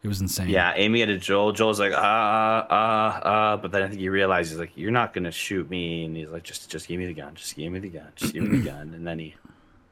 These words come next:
Speaker 2: popped himself, and that was, oof, that was so sad. <laughs>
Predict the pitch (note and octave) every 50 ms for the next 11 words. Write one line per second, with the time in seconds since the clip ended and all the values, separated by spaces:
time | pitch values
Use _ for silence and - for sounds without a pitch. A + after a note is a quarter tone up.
0 | _ _ - F2+ F#2 G2+ G2 - A#2 A2 G#2 - G#2+ A2 A2+ G#2+ F#2+ - - -
1 | E2+ F2+ F#2+ F#2 F2 F#2 F2+ E2+ E2+ - - - - - - - _ _ _ _
2 | _ _ - B2+ A#2+ A2 - - - _ _ _ _ _ _ _ _ _ - -
3 | - _ _ _ _ _ - - G2 G2+ G2+ F#2+ - - - - - - - D#2+
4 | E2+ F2+ E2+ - - - F2+ E2+ E2+ D#2 D#2 - -